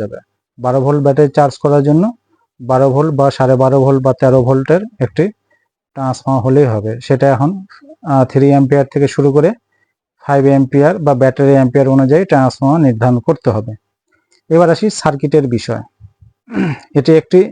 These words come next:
জেএলসি পিসিবি, যেটা, যেটার কোয়ালিটি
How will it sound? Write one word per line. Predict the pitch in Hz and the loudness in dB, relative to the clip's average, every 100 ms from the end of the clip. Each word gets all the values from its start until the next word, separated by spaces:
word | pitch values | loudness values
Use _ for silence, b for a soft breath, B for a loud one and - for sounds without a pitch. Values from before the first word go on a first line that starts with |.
| - | -2
জেএলসি | 127 151 156 - 151 | 2 4 2 0 -2
পিসিবি, | 143 - 139 165 220 _ _ _ _ _ _ | -2 0 0 0 -4 _ _ _ _ _ _
যেটা, | 135 131 139 143 147 - _ _ _ _ _ _ _ _ _ _ _ _ _ _ _ _ | -10 -6 0 2 0 -4 _ _ _ _ _ _ _ _ _ _ _ _ _ _ _ _
যেটার | 131 131 143 139 | -4 0 0 2
কোয়ালিটি | 156 151 151 143 156 | 2 4 2 0 -2